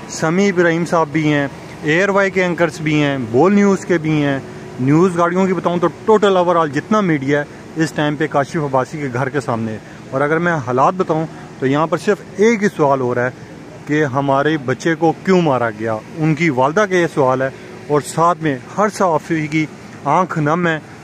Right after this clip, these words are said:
दिल में गुस्सा है और कह रहे हैं कि आखिर क्यों मारा, क्या वजह थी। अगर बात करें तो दूसरे दिन भी इतनी ज़्यादा रश मैंने आज तक किसी के घर में नहीं देखी,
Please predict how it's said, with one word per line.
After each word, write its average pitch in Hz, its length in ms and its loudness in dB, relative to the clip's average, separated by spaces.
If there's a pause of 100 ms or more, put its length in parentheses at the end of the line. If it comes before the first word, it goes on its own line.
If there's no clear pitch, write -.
(120)
दिल 156 200 2
में 190 160 2
गुस्सा 135 280 -2
है 147 120 0 (340)
और 147 160 2 (100)
कह 190 180 2
रहे 175 140 0
हैं 156 200 0 (300)
कि 151 80 -2
आखिर 151 340 0
क्यों 208 220 4
मारा, 156 280 2 (200)
क्या 185 160 2
वजह 123 280 0
थी। 110 180 -8 (560)
अगर 143 200 0
बात 156 260 2
करें 202 220 0 (280)
तो 185 400 4 (160)
दूसरे 202 280 0
दिन 208 200 2
भी 202 120 0 (460)
इतनी 254 320 4
ज़्यादा 190 280 4
रश 165 260 0
मैंने 160 240 2
आज 170 180 2
तक 175 180 0
किसी 175 260 -2
के 165 100 -2
घर 131 200 -2
में 135 120 0
नहीं 120 120 -2
देखी, 110 280 -8